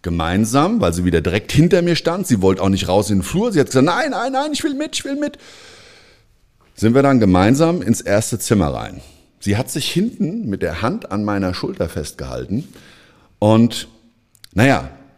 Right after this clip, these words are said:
was soll ich sagen? Ich hab dann gedacht, Augen zu und durch, es wird ja nichts Schlimmes sein. Was soll hier sein? Das ist ein ganz normaler Raum, der ist halt ein bisschen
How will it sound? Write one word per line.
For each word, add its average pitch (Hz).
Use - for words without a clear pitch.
was 101
soll 131
ich 147
sagen? 71
Ich 107
hab 127
dann 123
gedacht, -
Augen 117
zu 123
und 95
durch, 135
es 110
wird 120
ja 110
nichts 104
Schlimmes 110
sein. 117
Was 82
soll 104
hier 117
sein? 113
Das 85
ist 98
ein 98
ganz 95
normaler 104
Raum, 101
der 98
ist 101
halt 104
ein 98
bisschen 113